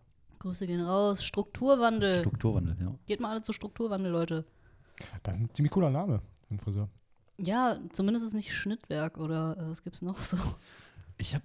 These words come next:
Speaker 2: irgendwie mal so einen
Speaker 3: Verschnitt.
Speaker 2: Friseurnamen gesehen, irgendwie so, der hieß irgendwie so, hm, ja, ganz okay oder so.
Speaker 3: Ganz okay.
Speaker 2: Oder irgendwie sowas. Nee, ich, irgendwie so sinngemäß, weißt du, so was man sagen würde, wenn man's
Speaker 1: Mhm.
Speaker 2: nicht so ganz so geil findet. Was ist da rausgekommen?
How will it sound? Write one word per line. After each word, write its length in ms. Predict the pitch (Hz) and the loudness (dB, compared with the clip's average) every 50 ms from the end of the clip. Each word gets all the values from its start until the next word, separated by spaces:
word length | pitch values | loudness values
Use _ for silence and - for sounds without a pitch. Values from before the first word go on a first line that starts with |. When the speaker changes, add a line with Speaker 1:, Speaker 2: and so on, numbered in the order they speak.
| - - | -6 0
Speaker 2:
irgendwie 220 | 135 160 151 - - | 2 2 4 4 6
mal 80 | 117 | 6
so 60 | 143 | 6
einen 60 | 143 131 | 4 4
Speaker 3:
Verschnitt. 200 | 135 127 120 120 | 4 4 4 4
Speaker 2:
Friseurnamen 640 | 127 113 107 110 131 147 156 147 139 143 147 147 | 4 2 2 2 2 2 2 2 2 2 2 0
gesehen, 360 | 139 131 120 120 131 139 131 - | 0 0 0 2 2 2 2 4
irgendwie 220 | - 120 123 113 | 4 4 4 6
so, 180 | 110 110 113 113 - - - - - _ _ _ - - | 6 6 4 4 2 -4 -18 -20 -20 _ _ _ -2 0
der 80 | 98 | 2
hieß 260 | 90 107 135 151 147 | 4 4 4 2 2
irgendwie 360 | - 117 117 123 113 107 107 104 | 2 2 4 4 6 6 4 4
so, 260 | 101 101 101 101 104 - - _ _ _ _ _ _ _ _ _ - | 6 4 4 2 0 -2 -8 _ _ _ _ _ _ _ _ _ 0
hm, 360 | 82 95 113 135 123 107 95 | 6 8 10 10 12 10 10
ja, 220 | 95 101 101 107 | 10 8 8 8
ganz 320 | 104 95 104 113 123 - - - | 6 8 6 6 6 4 0 -6
okay 400 | - - - 120 110 113 104 - | -8 0 2 4 4 4 4 2
oder 220 | 104 104 101 95 | 2 2 2 2
so. 120 | 92 101 | 2 4
Speaker 3:
Ganz 260 | 98 98 - - - - | 4 4 4 4 2 2
okay. 140 | - - 120 | 4 6 6
Speaker 2:
Oder 100 | 127 131 | 8 8
irgendwie 220 | 120 107 - - | 8 8 8 8
sowas. 400 | 113 123 120 113 - - - - - 147 - - - - - - - - - - _ - - - - - - - - | 8 6 4 2 0 -4 -8 -4 -2 -2 -2 -2 -6 -14 -20 -20 -20 -20 -20 -20 _ -16 -14 -14 -14 -16 -18 -16 -12
Nee, 220 | 117 113 123 123 | -8 -4 -4 -2
ich, 200 | 110 101 - - - | -2 -4 -6 -2 2
irgendwie 220 | 113 143 139 123 | 4 4 6 4
so 200 | 104 113 110 101 | 4 2 2 4
sinngemäß, 560 | 92 110 147 147 123 98 90 95 98 92 - | 6 8 8 8 8 6 4 2 -2 -2 0
weißt 200 | 95 104 120 - 127 | 2 2 2 0 -2
du, 40 | 120 | -2
so 100 | 113 107 | 0 2
was 120 | 120 - | 4 4
man 100 | 127 101 | 6 6
sagen 260 | 92 104 120 123 110 101 | 8 8 8 6 6 4
würde, 240 | 101 95 95 101 - - _ _ _ _ - - - _ _ _ _ _ _ _ _ _ - _ _ _ | 2 2 0 -2 -4 -8 _ _ _ _ -20 -20 -20 _ _ _ _ _ _ _ _ _ -20 _ _ _
wenn 140 | - 101 98 | -2 0 2
man's 140 | 92 92 202 | 2 2 4
Speaker 1:
Mhm. 40 | 110 123 | 4 4
Speaker 2:
nicht 160 | 120 - - | 2 2 0
so 100 | 110 98 | -2 -2
ganz 280 | 90 110 110 127 123 | 0 2 2 2 0
so 80 | - 104 | -2 -2
geil 240 | - 110 104 107 104 | 0 2 2 2 0
findet. 480 | - - 101 98 98 101 98 - - | 0 -4 -6 -4 -4 -6 -6 -8 -6
Was 120 | 123 110 110 | -4 -4 -2
ist 80 | 107 | -2
da 40 | 110 104 | -2 -4
rausgekommen? 520 | 110 110 - - - - - 127 127 139 | -6 -8 -10 -10 -14 -16 -14 -14 -16 -16